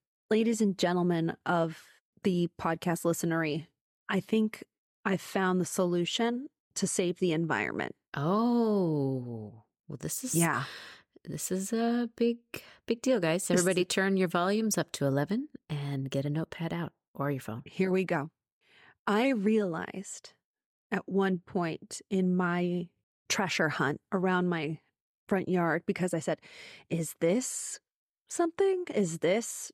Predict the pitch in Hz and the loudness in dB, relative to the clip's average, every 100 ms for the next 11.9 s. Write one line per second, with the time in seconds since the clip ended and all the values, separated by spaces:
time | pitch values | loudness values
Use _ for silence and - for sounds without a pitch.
0 | _ - 233 233 - 170 - 180 - - | _ -2 0 0 -2 -2 0 -2 -2 -16
1 | - - - _ _ _ 208 196 202 196 | -20 -20 -20 _ _ _ 0 2 2 2
2 | 196 185 _ - 254 294 302 - - 185 | 0 -2 _ -6 -2 0 -2 -6 -6 -8
3 | _ - 190 127 - - - _ _ 185 | _ -2 -2 -4 -8 -14 -14 _ _ -6
4 | 202 139 170 180 - 208 196 - - 170 | -4 0 0 0 0 2 0 -2 -2 -2
5 | - - - - _ _ _ _ _ - | -2 -10 -16 -20 _ _ _ _ _ -4
6 | 220 - 220 - 151 - 147 - - 240 | -4 0 -2 0 -4 -4 -6 -6 -6 -6
7 | 226 220 160 - _ _ _ - - - | -2 0 0 -4 _ _ _ -20 -20 -20
8 | - - 180 165 - 151 240 - 277 - | -12 -2 0 0 -2 -6 -8 -4 -4 -2
9 | 294 294 320 311 311 320 311 - 233 226 | -2 2 0 0 -2 -2 -6 -6 -2 0
10 | 214 220 233 277 - 208 233 - 240 240 | 0 -2 -4 -4 -4 0 0 0 -2 0
11 | 220 240 - 220 233 262 233 226 294 | 0 0 0 2 2 2 2 2 -2